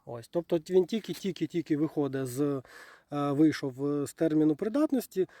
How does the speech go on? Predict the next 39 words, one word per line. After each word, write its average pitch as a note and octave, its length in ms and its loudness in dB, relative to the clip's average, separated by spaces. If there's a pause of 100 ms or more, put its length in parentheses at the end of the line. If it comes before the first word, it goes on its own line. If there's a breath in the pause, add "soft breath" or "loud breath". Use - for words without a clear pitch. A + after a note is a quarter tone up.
(140 soft breath)
але G3+ 280 4
я F#3+ 120 4
думаю, F3 400 4
що D3+ 220 0
за D#3 180 0
такими D#3+ 420 4
цінами, D3+ 540 0 (300)
е, D3 60 -8 (480)
можна. C3+ 360 0
І C3 40 -4
ще A#3+ 180 0
в G#3 60 4
них F#3 220 2
є F#3 140 2
Powerful, F3 560 0
е, F3+ 440 -2
Powerful E3+ 600 0
олійний, F3+ 500 4 (340 soft breath)
який, D#3 400 0
типу, D3+ 380 -2
по-, F3+ 140 -4
ну, D#3 200 2
взагалі D3+ 460 2
не F3 180 4
повинен D#3+ 420 4
псуватися, D#3+ 560 -6
у C#3 60 -2
них D3+ 260 -2
там C3 240 -6
більш, C3 300 0
близько D#3 320 2
восьми D3+ 300 0
тонн, G#3+ 280 -2 (400 loud breath)
і C#3+ 320 2
вони D3 340 4
його C#3 180 0
там C3 200 -6
за C#3 340 -2
тисячу, D3 720 -2